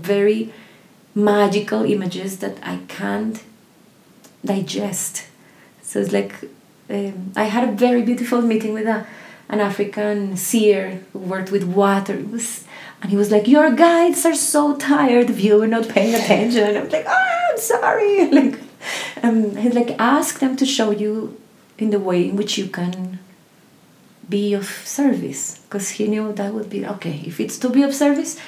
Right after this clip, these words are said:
I take it. I, I'll, I'll allow myself to feel it and know it and use it." So I think that dedication, you know, since when you dedicate your practice to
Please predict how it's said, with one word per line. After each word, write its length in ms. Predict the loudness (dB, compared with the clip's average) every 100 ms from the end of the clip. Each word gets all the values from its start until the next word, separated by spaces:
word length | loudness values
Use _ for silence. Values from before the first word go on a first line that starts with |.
| -6
I 140 | -2 0
take 320 | 0 -2 0
it. 240 | -2 -4 -18 -18 -8
I, 260 | -6 -6 -8
I'll, 360 | -6 -6 -8 -12 -20 -20 -20 _ _ _ _ _ -20 -10
I'll 600 | -8 -6 -6 -8 -10 -12 -14 -18 -20 _ _ _ -14
allow 340 | -6 -2 0 0
myself 520 | -4 -6 -6 -8 -10
to 140 | -12
feel 360 | -10 -8 -6 -4
it 140 | -4
and 160 | -4 -4
know 260 | -2 -2 -4
it 200 | -4 -4
and 180 | -4 -2
use 320 | -2 -2 -6
it." 220 | -12 -12 -20 -20 -20 -20 -20 -20 _ -20
So 240 | -12 -8
I 100 | -6
think 300 | -6 -2 -2
that 280 | -2 -4 -2
dedication, 800 | 2 2 0 -2 0 0 -4 -4
you 80 | -2
know, 160 | -2 -2
since 420 | -4 -4 -4 -6 -6
when 120 | -4 -2
you 100 | 0
dedicate 540 | 0 -2 2 0 2
your 80 | -4
practice 480 | -2 -2 -2 -6 -8 -4
to 240 | -4 -4